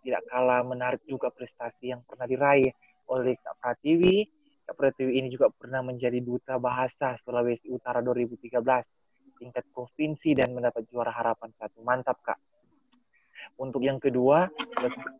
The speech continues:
angka kedua, pernah mengikuti seleksi Gerakan Indonesia Membaca Menulis dua ribu lima belas dan mendapatkan juara satu menjadi perwakilan di tingkat nasional. Dan sebagai mahasiswa berprestasi di tahun dua ribu enam belas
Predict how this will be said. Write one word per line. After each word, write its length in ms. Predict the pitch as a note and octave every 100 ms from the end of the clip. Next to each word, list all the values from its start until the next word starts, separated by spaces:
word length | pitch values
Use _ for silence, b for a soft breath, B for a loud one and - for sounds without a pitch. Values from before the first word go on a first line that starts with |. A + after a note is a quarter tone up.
| -
angka 520 | A#2+ - A#2+ A#2+ A#2+ - _ _
kedua, 440 | B2+ B2+ C3 D#3+ G3 _ _
pernah 240 | - B2+ C3+
mengikuti 280 | C#3+ - C3+
seleksi 400 | - C3 C3 -
Gerakan 400 | B2+ B2+ B2 B2+
Indonesia 380 | B2+ B2+ B2+ C3
Membaca 520 | B2+ B2+ B2+ B2+ C#3+ B2 - _ - -
Menulis 360 | B2 B2+ B2 -
dua 160 | B2+
ribu 160 | A#2+ A2+
lima 200 | A#2 A2+
belas 240 | A2 F3+ A3+ _ - -
dan 200 | C3 C3
mendapatkan 600 | - C3 B2+ - C3+ C3
juara 360 | C3 C3 C3 B2+
satu 320 | C3 B2+ B2+
menjadi 200 | A#2+ A#2
perwakilan 440 | - A#2+ - A#2+ A2+
di 80 | A#2 A#2
tingkat 240 | A#2 A#2+
nasional. 560 | - - A#2 A#2 C3 A2 _ b b b -
Dan 480 | B2 C3+ C3+ C3 B2+ - - -
sebagai 360 | B2+ B2+ C3
mahasiswa 440 | B2+ B2+ - B2+ B2
berprestasi 840 | B2 - B2+ - C#3+ - F#3+ F3
di 60 | D#3+
tahun 280 | C3 C3+ B2+
dua 100 | B2+
ribu 200 | B2 B2
enam 240 | B2 B2 B2
belas 240 | D#3+